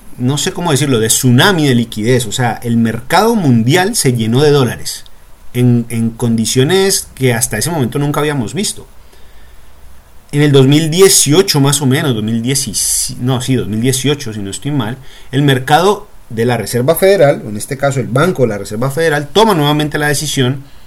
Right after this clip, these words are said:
de intentar empezar, porque no está bien tampoco mantener esa tasa de interés tan baja durante tanto tiempo, eh, empezar a, a incrementar nuevamente esa tasa, es decir, llevarla a niveles normales. No, no era tampoco algo que pudiese ser negativo,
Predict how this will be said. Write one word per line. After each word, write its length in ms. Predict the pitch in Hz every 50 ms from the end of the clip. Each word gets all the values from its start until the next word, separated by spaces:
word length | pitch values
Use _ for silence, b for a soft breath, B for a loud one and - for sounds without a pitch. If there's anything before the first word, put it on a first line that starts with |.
| B B B B B B B
de 120 | - 117 131
intentar 480 | 139 139 135 135 127 123 117 143 156
empezar, 760 | 180 190 190 185 - 135 113 107 - 156 139 123 117 - - - - - -
porque 440 | - 101 - - - 104 104 101 - - 113
no 280 | 110 107 104 107 113 123
está 280 | 123 - - - 131
bien 320 | 127 131 135 139 143 139 139
tampoco 360 | 120 120 127 123 139 135 131
mantener 440 | 120 113 101 - - 95 98 101 107
esa 220 | 120 - 131 123
tasa 220 | 135 123 120 127
de 60 | 127 123
interés 400 | 120 120 123 113 117 117 - -
tan 220 | - - 226 226
baja 220 | 220 123 123 131
durante 400 | 120 110 104 107 101 98 98 95
tanto 640 | - - - 120 123 135 147 147 147 139 - 127 120
tiempo, 500 | 123 - 131 135 135 139 131 - 104 131 131 B B B B B B B B B B B B B B - - -
eh, 200 | - 104 101 - - - - -
empezar 600 | 123 131 139 139 135 123 120 143 143 147 151 151 -
a, 540 | 165 170 170 165 160 156 147 131 - -
a 80 | - 123
incrementar 540 | 120 117 - 131 127 123 120 120 - 190 220
nuevamente 420 | 214 180 165 165 170 165 151 -
esa 140 | - 170 170
tasa, 180 | - 240 196 180
es 60 | 151
decir, 180 | 165 180 208
llevarla 300 | 165 156 156 165 180 214
a 20 | 214
niveles 320 | 202 190 190 185 190 196
normales. 600 | 196 185 170 165 165 170 156 120 92 - - -
No, 220 | 110 123 135 143 139
no 160 | 139 139 147
era 160 | 151 165 165
tampoco 560 | 160 147 143 139 156 151 147 151 - 139 139
algo 240 | 135 131 127 135 131
que 80 | 127 113
pudiese 360 | - - 98 95 95 107 120
ser 240 | 113 127 123 113 117
negativo, 540 | 120 120 117 117 120 170 160 143 123 95